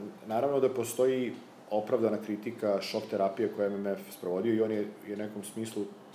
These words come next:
tu terapiju i promenio do, do, do određene granice, ali nije svuda donosio negativne stvari. Donosio je stabilnost u smislu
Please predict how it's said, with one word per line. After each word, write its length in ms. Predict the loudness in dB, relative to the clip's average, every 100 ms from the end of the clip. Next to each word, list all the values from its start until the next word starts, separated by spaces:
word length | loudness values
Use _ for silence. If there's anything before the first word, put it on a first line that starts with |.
| -6
tu 120 | -4
terapiju 520 | -2 -2 0 0 0 -2 -12 -18 -20 -20 -20 -20 -8
i 380 | -2 0 0 -2 -2
promenio 440 | -2 0 2 2
do, 120 | 0 -2 -2 -2 0
do, 140 | -2 0
do 60 | -2
određene 340 | -2 -2 -4
granice, 520 | -2 -2 -2 -2 -2 -2 -8 -18 -14 0
ali 200 | 2 2
nije 440 | 0 0 0 0
svuda 360 | 0 0 4 4
donosio 840 | 6 4 2 2 6 10 10 8 0 -2
negativne 540 | 0 2 2 0 -4
stvari. 300 | -6 -8 -8
Donosio 340 | -6 -6 -2 -2
je 60 |
stabilnost 720 | 0 -4 -2 0 2 0 -4
u 40 | -8
smislu 340 | -6 -6 -6